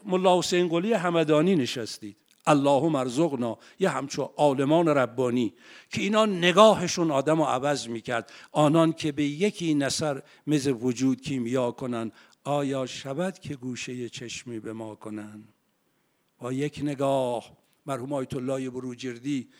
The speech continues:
رضوان الله تعالی علیه مرد زحمت کشیده ای بود، فقط مرجع تقلید فقهی نبود. مرحوم آقای بروجردی مقاماتش از مرجعیتش خیلی بالاتر بود.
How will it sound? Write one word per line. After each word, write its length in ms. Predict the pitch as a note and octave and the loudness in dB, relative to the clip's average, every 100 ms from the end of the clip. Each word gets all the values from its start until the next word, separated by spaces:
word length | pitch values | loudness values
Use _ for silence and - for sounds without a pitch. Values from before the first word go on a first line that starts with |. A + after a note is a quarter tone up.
| _ - | _ -12
رضوان 680 | C#3 D3 A2+ B2 B2 B2+ A3 | -4 -4 -4 -6 -4 -2 0
الله 360 | A#3+ B2+ A#2+ G#2+ | -2 -4 -8 -10
تعالی 320 | C3 B2 A#2 | -8 -8 -4
علیه 480 | A#2+ A#2 B2 D#3+ F3+ - _ _ | -4 -4 -4 -4 -4 -10 _ _
مرد 440 | - F3 E3+ D3 G#3+ | -10 -6 -6 -6 -6
زحمت 560 | D3+ C#3+ A#2+ C3+ C3 | -4 -6 -6 -6 -6
کشیده 520 | - C3 - A#2+ A#2 G#3 | -8 -10 -10 -10 -2 0
ای 160 | C#4 | 0
بود، 180 | D3+ C3 | -4 -10
فقط 300 | D3 C#3 G#3+ | -8 -8 -4
مرجع 360 | E3+ B2+ B2+ B2 | -6 -6 -8 -8
تقلید 520 | B2+ B2 B2 B2 B2+ - | -8 -8 -8 -10 -10 -14
فقهی 440 | - D#3 D3 D3 D4+ | -4 -2 0 4 6
نبود. 380 | A3 A#2+ A2 F#2 _ - - | 6 4 0 -4 _ -20 -2
مرحوم 260 | E3+ D3+ D#3+ | 0 0 0
آقای 200 | D3+ C#3+ | 0 0
بروجردی 560 | C#3 B2+ C#3 C3 G3 | -2 -4 -6 -6 -6
مقاماتش 720 | G#3 C#3+ C#3 C#3+ F3+ G3 G3 | -4 -2 -2 -2 -4 -6 -8
از 140 | D3+ C3+ | -8 -6
مرجعیتش 800 | C#3 B2+ C3 C3+ F#3 A#3 B3 - | -8 -6 -8 -8 -12 -12 -12 -6
خیلی 400 | F4 F#4 A#3 F3 | -2 -2 0 -2
بالاتر 500 | C#3 B2+ B2+ B2+ G#2+ | 0 -2 -8 -10 -14
بود. 320 | G2+ F#2+ | -16 -20